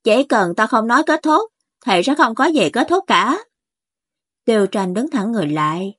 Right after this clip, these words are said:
nhìn chằm chằm Lâm Thanh Vũ, rồi xoay người nói, "Hồi cung." Đội ngũ đón dâu dần dần đi xa.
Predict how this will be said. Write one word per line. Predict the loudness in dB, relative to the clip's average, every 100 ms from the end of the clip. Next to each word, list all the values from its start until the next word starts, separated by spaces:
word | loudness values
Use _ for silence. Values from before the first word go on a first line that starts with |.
| _
nhìn | -4 -4 -2
chằm | -4 -6
chằm | -4 -6 -4
Lâm | -4 -4
Thanh | -4 -6 -4
Vũ, | -2 -2 -4 -8 _ _
rồi | -4 -2 -4
xoay | -4 -6
người | -4 -6
nói, | -4 -2 0 -2 -6 -12 _ _ _ _
"Hồi | -8 0 0
cung." | 2 2 2 2 -2 -6 _ _ _ _ _ _ _ _ _
Đội | -2 0 0
ngũ | 0 0 0
đón | 0 -2 -2
dâu | -2 0
dần | -2 -4 -4
dần | -2
đi | -4
xa. | -2 -4 -4 -6